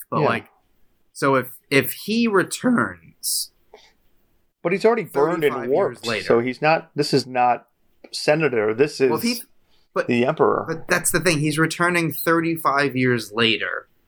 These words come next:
Speaker 1: So, no, I'm sorry, not thirty-five. What did I say, four years? Thirty-one years later. If she's under thirty-one, he was not dead, but secretly, like,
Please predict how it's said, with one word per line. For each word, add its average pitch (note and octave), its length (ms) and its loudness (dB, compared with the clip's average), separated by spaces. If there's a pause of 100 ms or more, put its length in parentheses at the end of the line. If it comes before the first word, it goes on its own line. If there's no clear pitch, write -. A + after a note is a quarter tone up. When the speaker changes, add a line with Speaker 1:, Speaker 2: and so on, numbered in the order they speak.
(680)
Speaker 1:
So, D#3 140 0
no, C#3+ 40 2
I'm A#2+ 120 -2
sorry, A2 160 0
not A#2 180 -4
thirty-five. B2 840 -2 (260)
What A2+ 100 0
did B2 60 4
I - 20 0
say, B2 160 -2
four A#2 240 -2
years? B2 220 0
Thirty-one D3+ 720 0
years B2+ 340 0
later. G2+ 340 -6 (1160)
If C3 100 0
she's A#3+ 260 0
under F3+ 360 2
thirty-one, B2+ 680 0 (1400)
he D3 200 -2
was D3 380 -2
not B2+ 460 0
dead, B2+ 340 0
but - 180 -4
secretly, A#2 480 0
like, A2+ 320 -2